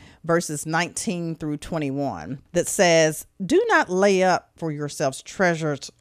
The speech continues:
on earth where moth and rust doth corrupt, and where thieves break through and steal. But lay up for yourselves treasures in heaven, where neither moth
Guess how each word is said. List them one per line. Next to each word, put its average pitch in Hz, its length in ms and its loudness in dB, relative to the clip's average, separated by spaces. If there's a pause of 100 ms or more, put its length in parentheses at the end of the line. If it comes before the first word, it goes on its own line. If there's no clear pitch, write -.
(120)
on 151 300 -2
earth 143 340 -4
where 135 140 -2
moth 143 440 -2
and 139 220 -6
rust 135 360 -4
doth 139 260 -4
corrupt, 127 500 -6 (300)
and 180 140 0
where 190 140 6
thieves 269 540 2
break 175 380 4
through 165 380 0
and 160 220 -4
steal. 123 560 -4 (300)
But 202 160 6
lay 240 720 4
up 240 320 2
for 185 160 0
yourselves 165 580 -2
treasures 240 640 0
in 185 200 -4
heaven, 156 640 -2 (200)
where 220 200 6
neither 220 380 6
moth 202 600 4